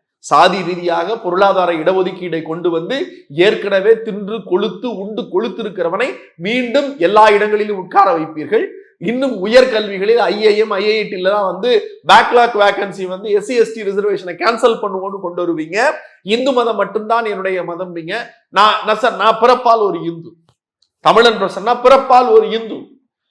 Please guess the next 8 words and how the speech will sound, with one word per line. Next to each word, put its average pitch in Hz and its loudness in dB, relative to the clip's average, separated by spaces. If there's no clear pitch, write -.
என் 190 -2
சான்றிதழ் 233 6
அப்படித்தான் 220 2
சொல்லுகிறது. 220 -4
நான் 190 6
இன்றைக்கும் 233 0
இந்து 226 -4
தான், 175 -2